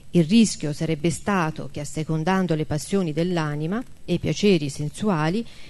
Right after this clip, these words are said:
noi ci trasformiamo in bestie e quindi andiamo verso un degrado.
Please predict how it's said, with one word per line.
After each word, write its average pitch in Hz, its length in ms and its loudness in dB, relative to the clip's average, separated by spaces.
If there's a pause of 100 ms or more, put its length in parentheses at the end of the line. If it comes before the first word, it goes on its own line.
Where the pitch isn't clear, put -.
(100)
noi 262 200 2
ci 262 120 -2
trasformiamo 233 720 0
in 165 120 2
bestie 151 520 -4
e 302 120 0
quindi 156 380 -4
andiamo 160 440 0
verso 156 300 0
un 156 100 0
degrado. 151 580 0